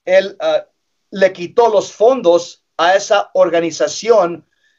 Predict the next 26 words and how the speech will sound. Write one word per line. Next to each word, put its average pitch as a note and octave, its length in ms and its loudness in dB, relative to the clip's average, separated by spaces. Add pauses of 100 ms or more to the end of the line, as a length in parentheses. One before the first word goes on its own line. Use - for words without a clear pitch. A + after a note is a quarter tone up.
(220)
para F3+ 240 4
que F3+ 100 -4
los F3 180 -4
Estados F#3+ 500 -2
Unidos G3+ 400 -4
ya F#3 240 0
no G#3 260 -2
pague E3 640 0 (180)
para D3+ 240 2
matar G3 380 0
a F#3 80 2
niños F3 600 -2 (440)
internacionalmente. E3+ 1500 -2 (360)
Por F#3 100 2
lo F3+ 120 2
tanto, A#3 300 0
eso A3+ 140 0
es A#3+ 140 -12
algo G3+ 400 0
enorme. E3+ 600 -2 (260)
Otra C4 400 2
cosa A3 400 0
que G3+ 140 0
él G3 120 2
ha E3+ 140 2
hecho, E3+ 440 0